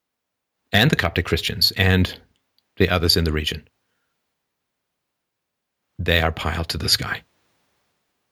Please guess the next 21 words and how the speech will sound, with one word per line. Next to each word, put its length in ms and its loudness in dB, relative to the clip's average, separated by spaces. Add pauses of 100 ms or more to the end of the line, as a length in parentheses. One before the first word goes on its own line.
(960)
It's 140 -6
estimated 560 2
that 300 0 (960)
U 160 4
S 140 0
interventions 520 0
in 140 0
wars 340 2
since 280 4
the 80 2
Second 280 2
World 180 0
War 260 4 (800)
have 140 -2
killed 240 0
seven 380 2
million 320 2
people. 340 -4 (2250)
Seven 480 2
million 320 2
people. 340 -2